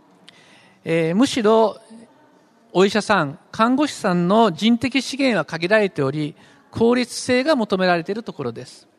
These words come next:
一方で、昭和四十年代、五十年代に建設されたままの古い病院も多くて、未だ三割以上の病院が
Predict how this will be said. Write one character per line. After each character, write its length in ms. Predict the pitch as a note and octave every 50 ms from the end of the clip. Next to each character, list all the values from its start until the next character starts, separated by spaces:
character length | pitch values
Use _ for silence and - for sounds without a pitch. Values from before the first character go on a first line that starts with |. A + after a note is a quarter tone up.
| _ _ _ _ _ _ _ _ _ - - _ _ _ _ _
一 160 | - G#3 G3+
方 280 | - - - E4+ E4 D#4
で、 160 | B3+ F#3+ F3
昭 240 | - - A#3 B3 B3+
和 80 | B3+ B3
四 260 | B3 B3+ C4 C4 C4
十 220 | B3+ C#4+ C#4+ C#4+
年 320 | C#4+ D#4 D#4 D4+ D4 C#4 B3
代、 200 | A3+ E3+ D3+ D3
五 160 | D#3 E3 E3+
十 240 | F3 A3 B3 B3+ B3
年 280 | B3+ C4+ C#4 C4 A#3+
代 260 | G3+ F#3+ F3 E3+ D#3+
に 220 | D#3 D3+ D3 C#3 -
建 260 | - G#3 G#3 G#3 G#3+
設 240 | - - G#3+ G3+ -
さ 80 | -
れ 100 | G#3 G#3
た 120 | G3+ G#3+ G#3
ま 80 | G#3
ま 100 | G3+ A3
の 100 | G3+ D#3+
古 280 | C#3+ - - F#3+ A#3 A#3+
い 80 | G#3+ E3
病 240 | D3+ D3+ D3 C#3+ C#3+
院 80 | D3
も 220 | C#3+ D3 D3 D#3 D#3+
多 40 | D#3+
く 140 | - -
て、 180 | - A#2 A2+ - _ _ _ - - - - - -
未 200 | - F3+ G#3 G#3 G3
だ 100 | G#3 G3
三 320 | - A3+ A#3 B3+ C#4 C#4
割 280 | C#4+ C#4+ C#4+ D4+ D#4 D#4
以 40 |
上 220 | C4 C4 A#3+ A3 G#3
の 120 | G3+ G3 F#3
病 300 | G3+ G3+ G3+ G3 G#3 G3+
院 180 | G3+ G#3 G#3
が 260 | G#3+ B3+ C4 C4 B3+